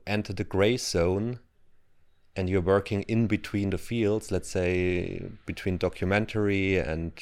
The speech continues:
art filmmaking or experimental film and documentary film, or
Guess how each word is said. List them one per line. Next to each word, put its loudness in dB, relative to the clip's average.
art 6
filmmaking 2
or -2
experimental -2
film 2
and -6
documentary -2
film, 0
or -2